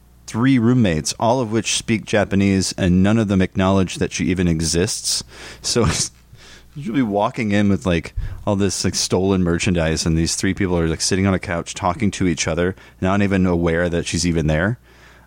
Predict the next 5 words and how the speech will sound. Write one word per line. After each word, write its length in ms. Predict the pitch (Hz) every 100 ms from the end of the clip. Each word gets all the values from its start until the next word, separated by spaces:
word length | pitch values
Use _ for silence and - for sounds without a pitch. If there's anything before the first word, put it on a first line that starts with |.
| -
Um, 380 | 92 85 80 80 - - - - - - - - -
it 60 |
was, 140 | 123 117
like, 160 | 131 113
weird, 600 | 92 98 113 135 147